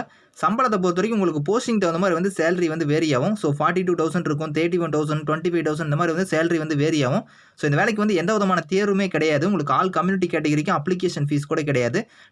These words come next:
டைரக்டா உங்களுக்கு வந்து Google Meet மூலமா தான் உங்களுக்கு வந்து இன்டர்வியூ வந்து கண்டக்ட் பண்ண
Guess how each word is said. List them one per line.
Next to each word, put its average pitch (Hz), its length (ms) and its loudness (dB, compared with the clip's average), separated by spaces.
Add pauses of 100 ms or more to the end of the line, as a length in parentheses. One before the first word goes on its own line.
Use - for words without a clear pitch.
டைரக்டா 170 340 2
உங்களுக்கு 170 260 2
வந்து 196 180 0
Google 226 340 0
Meet 175 220 0
மூலமா 160 200 2
தான் 196 120 2
உங்களுக்கு 156 240 0
வந்து 156 160 0
இன்டர்வியூ 175 300 0
வந்து 151 180 -2
கண்டக்ட் 156 280 -2
பண்ண 135 120 0